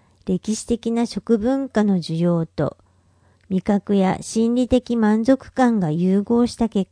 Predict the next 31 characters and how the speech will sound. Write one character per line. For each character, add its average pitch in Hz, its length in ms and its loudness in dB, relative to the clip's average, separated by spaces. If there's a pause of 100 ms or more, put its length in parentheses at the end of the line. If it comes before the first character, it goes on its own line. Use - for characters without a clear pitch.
果 165 140 -6
で 175 160 -4
す。 - 260 -18 (1160)
変 254 280 0
化 214 160 2
の 196 100 2 (140)
激 202 160 2
し 233 240 2
い 202 60 2
時 180 140 -4
代 202 240 2
の 202 120 2
中 196 320 -2
で 151 140 -8
も、 147 280 -8 (360)
辛 226 320 2
い 220 140 2
味 180 300 -2
は 165 220 -4 (220)
今 220 280 2
な 214 280 4
お - 40 0
韓 240 300 0
国 190 340 -2
の - 240 -6
食 - 280 -14
卓 208 400 0
を 208 80 4
支 202 280 -4
え 190 220 2
る 170 220 -2